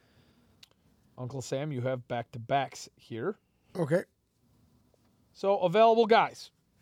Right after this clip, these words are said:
Speaker 1: Jahan Dotson, um, Naheem Hines, Logan Thomas, Aaron Rodgers, Mecole Hardman. There's quite a, there's actually still some talent out there.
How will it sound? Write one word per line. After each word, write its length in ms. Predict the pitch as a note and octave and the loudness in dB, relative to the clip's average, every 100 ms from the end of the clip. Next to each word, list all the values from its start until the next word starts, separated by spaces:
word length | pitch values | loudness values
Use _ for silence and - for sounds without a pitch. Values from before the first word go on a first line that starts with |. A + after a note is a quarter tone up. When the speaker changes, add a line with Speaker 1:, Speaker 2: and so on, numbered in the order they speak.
| - - _ _ _ _ - | -20 -20 _ _ _ _ -8
Speaker 1:
Jahan 380 | C3+ C#3 C3 B2+ | -2 -2 -2 2
Dotson, 540 | F#3 F3+ - F3 F3 _ _ _ _ _ _ _ _ _ _ _ - - - _ - | 4 4 -2 -10 -10 _ _ _ _ _ _ _ _ _ _ _ -20 -20 -20 _ -6
um, 680 | B2+ B2+ A#2+ A2+ G#2+ G#2 F#2 _ _ _ - | -2 0 -2 -4 -6 -10 -16 _ _ _ -12
Naheem 400 | C#3+ B2+ C#3+ B2+ | -10 -8 -8 -10
Hines, 460 | A#2 G3 F#3+ F3+ - B2+ | -4 0 0 -4 -10 -8
Logan 340 | B2 A2+ G#2+ | -6 -6 -10
Thomas, 520 | - D#3+ D3 D3+ - - | -6 -4 -4 -6 -12 -14
Aaron 280 | A2 G2+ G2 | -14 -14 -12
Rodgers, 720 | A2+ D3+ D3+ B2 D3 C#3+ - _ _ _ _ _ _ _ _ _ _ _ _ _ _ _ _ _ _ _ _ _ - | -2 0 0 -2 -8 -10 -16 _ _ _ _ _ _ _ _ _ _ _ _ _ _ _ _ _ _ _ _ _ -16
Mecole 400 | B2+ B2 - A2 - | -12 -8 -4 -4 2
Hardman. 680 | G3 G#3+ E3 C3 G#2 F#2 - | 6 6 4 -2 -8 -10 2
There's 300 | A3+ B3 - | 2 2 -4
quite 260 | D#4 F#4+ | 2 4
a, 120 | G#4+ - | 4 2
there's 200 | C#4+ D4+ | 2 4
actually 280 | F4+ - E4 | 2 2 -2
still 200 | E4 A3+ | -2 -2
some 160 | G#3+ | -2
talent 400 | - G3 A#3+ A#3+ | 2 4 4 4
out 180 | B3 A#3+ | 2 6
there. 260 | B3+ E4 | 6 4